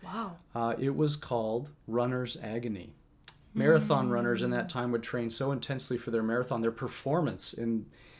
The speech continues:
Speaker 2: in their run, their life may depend upon their performance.
Speaker 1: Yeah.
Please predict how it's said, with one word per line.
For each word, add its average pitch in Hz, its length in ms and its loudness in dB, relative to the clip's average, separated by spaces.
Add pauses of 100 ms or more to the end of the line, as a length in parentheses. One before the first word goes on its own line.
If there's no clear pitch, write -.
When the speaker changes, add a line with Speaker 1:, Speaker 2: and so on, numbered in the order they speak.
(200)
Speaker 2:
in 135 180 2
their 131 140 2
run, 120 440 0
their 113 180 2
life 131 400 2
may 123 240 -4
depend 143 420 -6
upon 98 260 -8
their 95 100 -14
performance. 95 680 -12
Speaker 1:
Yeah. 185 280 -6